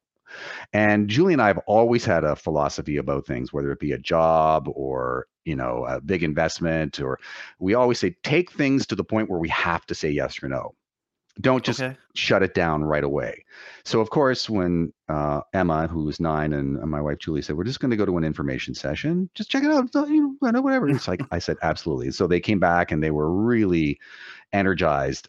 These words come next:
Speaker 1: uh, about it. And so you know, when they presented it to the rest of the family as, as why we should do it, you know, it was, just seemed obvious. And so the next step after that, and there are a number of different organizations. And again, I'm, I'm gla-, I'm grateful and,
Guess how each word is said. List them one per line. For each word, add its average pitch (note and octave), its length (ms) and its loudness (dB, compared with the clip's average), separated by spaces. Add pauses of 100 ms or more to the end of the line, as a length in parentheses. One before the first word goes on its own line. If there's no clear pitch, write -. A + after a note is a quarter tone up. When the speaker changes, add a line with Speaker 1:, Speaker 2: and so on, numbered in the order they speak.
Speaker 1:
uh, C2+ 200 -2
about C#2+ 340 0
it. C#2 140 -4
And E2+ 140 -2
so G2+ 360 2 (480)
you F#2+ 60 2
know, G2 100 2
when G2 140 2
they F#2+ 80 2
presented G2+ 400 2
it F#2+ 200 2 (120)
to E2 180 2
the D#2+ 100 -2
rest D#2+ 200 -2
of D#2 40 -14
the - 60 -10
family E2 400 0
as, D2 320 -4
as C#2+ 180 -8
why C#2+ 320 0
we D#2+ 120 0
should C#2+ 180 -6
do E2 220 2
it, F2+ 260 2
you E2 100 -2
know, D2 480 0 (680)
it A2+ 60 0
was, G#2 400 -2
just A2+ 180 0
seemed A#2 220 2
obvious. E2+ 500 0
And F#2+ 160 -4
so A2 100 0
the G2+ 120 0
next A2 320 2
step - 260 0
after F2 240 2
that, F2+ 240 2
and G2 180 2 (440)
there A2+ 180 2
are C#3 220 6
a B2+ 40 2
number A2 360 4
of F2 80 -2
different G2 260 0
organizations. F2 720 0
And B2+ 140 2
again, C3 340 2 (540)
I'm, A2 260 0
I'm G#2+ 160 2
gla-, A2 240 2
I'm G2+ 200 2
grateful A2 500 0
and, E2 280 -2